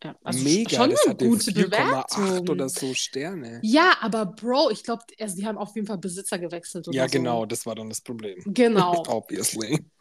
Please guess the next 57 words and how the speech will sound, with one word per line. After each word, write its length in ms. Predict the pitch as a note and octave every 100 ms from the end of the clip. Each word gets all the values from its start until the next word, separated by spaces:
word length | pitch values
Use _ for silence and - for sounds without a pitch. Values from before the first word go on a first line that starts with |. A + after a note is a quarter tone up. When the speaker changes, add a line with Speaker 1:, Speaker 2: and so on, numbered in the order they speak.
| _ -
Speaker 1:
Weil 220 | B3+ B3
wir 80 | C4
sind 220 | F4 F4
dann 100 | B3+
da 120 | A3+
hingekommen 420 | C4+ F4+ F4+ F4
und 100 | B3+
da 80 | A3+
waren 140 | A#3+
dann 80 | B3+
auch 160 | - -
voll 260 | - E4 E4
geile 300 | A#3+ C4+ A#3+
Bilder 380 | G#3+ D4 B3 F#3
auf 180 | -
Google, 560 | - G#3 G3+ G3 F#3 F3+
äh, 80 | B2
Speaker 2:
Ja. 580 | A#2 B2 C3+ C#3+ B2 A2
Speaker 1:
Google-Bewertung 680 | G#3+ G3 F#3+ F#3+ G#3+ G#3 F#3
und 100 | F3
so, 160 | F#3+ A#2 - -
gell? 240 | A#3+ D4
Und 140 | A#3+ A3+
der 160 | A#3+
Typ 260 | B3 E4+ E4+
ist 140 | B3+
dann 100 | A#3+
schon 160 | A3+ A3
so 80 | G3
gekommen 540 | G3 - B3+ C#4 F#4+ G#4
und 120 | - B3+
das 160 | B3+
war 280 | D#4+ F#4+ F4
schon 240 | - E4
so, 220 | A3+ C4+ B3
es 120 | B3+
sah 120 | F4+
schon 180 | E4 B3+
so 100 | G#3
komisch 580 | - A#3 D4+ G4 G4 -
aus. 240 | F4+ E4+
Ich 60 | E4+
hab's 160 | E4
mir 80 | D#4
halt 100 | C4
anders 380 | G#3 G3+ F#3 -
vorgestellt. 720 | - D#3+ D#3+ - - D#3+ D#3 -
Speaker 2:
Mhm. 320 | C3 A#2+ B2+
Speaker 1:
Aber 140 | B2
ich 80 | C4+
dachte 260 | C#4+ C#4 C#4
mir, 160 | D4
whatever, 600 | D#4 E4+ - F#3+ E3+ F3
gute 240 | - C4+ F#3+
Bewertung, 540 | F#3+ B3+ E4+ E4+ D#4
geile 260 | G3+ F3+ F3
Bilder. 380 | A3 C4+ E4